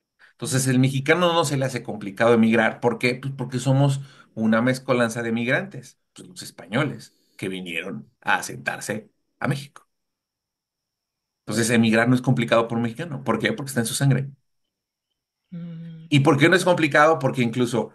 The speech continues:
Speaker 1: España fue formado incluso por emi-, por inmigrantes también. Y si entonces vas a, vamos a indagar, te vas a dar cuenta, pues, que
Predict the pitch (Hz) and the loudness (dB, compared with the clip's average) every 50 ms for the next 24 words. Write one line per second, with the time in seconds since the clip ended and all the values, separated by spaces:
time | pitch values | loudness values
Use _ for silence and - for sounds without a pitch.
0 | _ _ _ - 98 - - - - 143 143 156 147 120 107 104 107 110 123 139 | _ _ _ -12 -10 -10 -6 0 2 4 4 4 4 2 2 0 0 0 0 -2
1 | 139 - - _ _ - - 123 117 120 123 120 127 123 123 127 123 117 113 110 | -6 -10 -16 _ _ -2 -2 0 2 2 2 4 4 4 4 4 2 0 -2 -4
2 | - _ - 127 127 131 127 - - 113 104 113 117 - - - - _ _ _ | -10 _ -4 0 2 2 2 0 0 -2 -2 -2 -4 -6 -10 -20 -20 _ _ _
3 | - 113 110 - - 120 113 113 117 113 117 113 - - - 117 110 113 120 120 | -2 -2 -2 -2 -2 -2 0 0 0 0 -2 -4 -8 -4 -2 0 2 2 2 2
4 | 123 143 185 202 - - - - 359 392 359 - _ _ _ _ _ _ _ _ | 0 0 -2 -6 -8 -10 -10 -10 -10 -12 -14 -16 _ _ _ _ _ _ _ _
5 | _ _ _ _ _ _ _ - 123 127 117 143 143 135 160 165 147 170 151 131 | _ _ _ _ _ _ _ -2 0 2 2 2 2 2 2 2 4 4 4 4
6 | 165 - 180 170 180 - 175 175 170 175 165 151 156 160 180 - - - - _ | 2 4 4 2 2 2 -2 -2 -2 -2 0 0 0 -2 -2 -4 -8 -18 -20 _
7 | _ _ - 107 117 - 135 127 127 135 135 - 117 110 110 120 117 - 107 - | _ _ -2 0 0 2 2 4 4 2 2 0 -2 -2 -2 -2 -4 -6 -10 -16
8 | - - - - | -16 -16 -18 -20